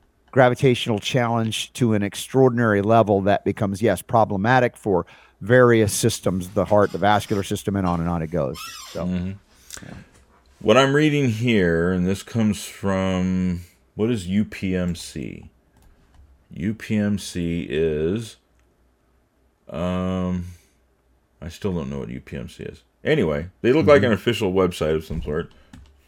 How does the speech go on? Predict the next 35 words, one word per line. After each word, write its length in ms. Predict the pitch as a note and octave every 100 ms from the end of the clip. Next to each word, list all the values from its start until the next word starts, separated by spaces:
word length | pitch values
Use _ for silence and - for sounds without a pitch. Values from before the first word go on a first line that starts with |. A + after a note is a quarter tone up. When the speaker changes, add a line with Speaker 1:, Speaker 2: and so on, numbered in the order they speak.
| -
Speaker 2:
from 180 | - D#2
somewhere. 340 | F#2+ F2+ D#2+ F2+ _ _ _ -
Speaker 1:
Okay. 280 | G2+ G2+ A#2+ _ _ _ _ _ -
Speaker 2:
Um, 580 | F#2 F#2+ F#2+ F#2+ F2+ F2 - _ _ _ _ _ _ _ _ _ _ _ _ _ _ -
why 140 | A3+
would 120 | D4
they 100 | C#4
not? 160 | B3+ A#3+
Oh, 120 | B2
University 640 | A#2+ G#3+ A#3 G#3+ G#3 F3+
of 120 | D3+ -
Pittsburgh 480 | D#3+ - - B2+ A2
Schools. 400 | - G#2 C2 C#2+
Okay. 320 | G#2 - D#2 - - -
Speaker 1:
Okay. 280 | F#2+ G2 A#2
Speaker 2:
They 140 | B2+ E3+
say 320 | - E3+ D#3
that, 320 | C#3 B2 A2+
uh, 280 | - G#2 G2 F2
individuals 640 | B2+ D#3+ E3 D#3 D3+ A#2+
are 200 | A2+ G2+
usually 380 | G2+ G#2 B2+ C#3+
considered 440 | C#3 A2 B2+ A2 G2+
morbidly 380 | G2 G#2+ A2
obese 320 | G#2+ F#2+ G2 F2+
if 80 |
their 120 | - F2+
weight 240 | F#2 G2
is 160 | E2 F2
more 240 | F#2 G2+
than 160 | G2 -
eight 160 | G#2 G#2
hundred, 260 | G#2+ G2+ -
eighty, 420 | C3+ D3+ D#3+ - _ -
say 160 | -